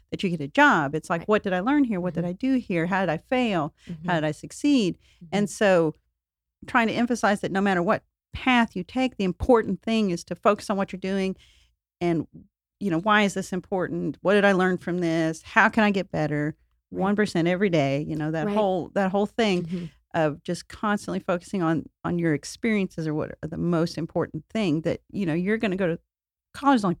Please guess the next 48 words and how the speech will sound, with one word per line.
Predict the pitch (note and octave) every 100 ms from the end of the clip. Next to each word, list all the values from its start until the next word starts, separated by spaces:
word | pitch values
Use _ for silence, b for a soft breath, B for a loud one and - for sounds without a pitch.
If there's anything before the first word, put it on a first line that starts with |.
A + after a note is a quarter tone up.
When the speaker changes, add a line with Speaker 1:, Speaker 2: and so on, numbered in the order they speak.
| -
Speaker 1:
four | G3
years | G3+ G3+ F#3
of | E3 -
your | D#3
Speaker 2:
Right. | D3 C#3
Speaker 1:
life. | D3+ -
Speaker 2:
It's | A3
the | -
shortest, | C4+ - - - B3+ B3 B3 -
I |
mean, | C#4+ D#4+
it's | E4
the | D#4+
shortest | - C4 D4 C#4
amount | C4+ A#3+
of | A#3
time | A3+
you | A3
spend | - C4+ D4
in | E3 -
Speaker 1:
In | A#3+
this | G#3+
Speaker 2:
school. | - G#3
Speaker 1:
little | F3+ - - _
period, | - D#4 E4+ B3+ G3+
Speaker 2:
<laughs> |
Speaker 1:
yeah. | B3 B3 G#2
And | A#3+
it, | A3+ - _ _ _ _
you | A#3+ A#3+
know, | F#3+ F3
so | - D4+ C#4+
many | C4+ B3
of | A3
us | G3+ G3+
will | F#3
tell | - C4+ C#4
you, | B3 E3+ D#3+ - _ _ _ -
"I | G#3 F4+
don't | B3 D3
work | D#3 D3+
in | D#3+
what | D#3 D3+
I | A#2+
got | F3+
my | D#3 D#3+
degree | D#3+ F3 F3 F3+
in." | G3+ A3+